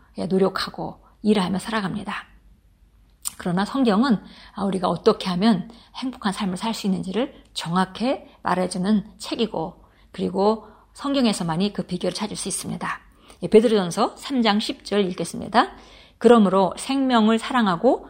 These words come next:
좋은 날 보기를 원하는 자는 혀를 금하여 악한 말을 그치며 그 입술로 거짓을 말하지 말고 악에서 떠나 선한, 선을 행하고 화평을 구하며 그것을 따르라." 예,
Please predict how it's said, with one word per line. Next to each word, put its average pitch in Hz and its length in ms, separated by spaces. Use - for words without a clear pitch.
좋은 214 320
날 208 180
보기를 190 380
원하는 185 420
자는 180 420
혀를 254 400
금하여 196 480
악한 180 320
말을 202 240
그치며 170 560
그 - 160
입술로 196 540
거짓을 196 440
말하지 175 360
말고 180 440
악에서 180 600
떠나 196 300
선한, 233 680
선을 247 280
행하고 180 520
화평을 214 540
구하며 190 480
그것을 175 460
따르라." - 720
예, 175 280